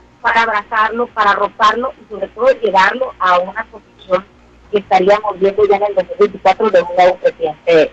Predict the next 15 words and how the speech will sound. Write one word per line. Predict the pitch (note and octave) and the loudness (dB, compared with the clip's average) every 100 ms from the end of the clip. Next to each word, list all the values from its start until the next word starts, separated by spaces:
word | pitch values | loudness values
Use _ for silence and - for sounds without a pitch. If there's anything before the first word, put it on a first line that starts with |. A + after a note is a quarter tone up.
| - | 0
de | D#3+ | 0
nuestro | D3 - C#3+ | 0 -10 -12
país. | - C#4+ - | -4 -4 -2
Me | G#3 | 0
parece | A#3 A#3+ - | 2 0 0
que | B3+ | -2
son | A#3 A#3+ | 0 -2
difíciles, | B3 B3 A#3+ | -4 -6 -4
me | C#4 | -2
parece | G#3 G#3 | 0 0
que | A#3+ | 0
es | A#3+ | 0
anticipado | B3 A#3+ G#3 G3+ - G3 | -2 -4 -16 -8 0 2
el | A3 | 0
tiempo, | - A3+ A#3 - | -2 -2 -2 -6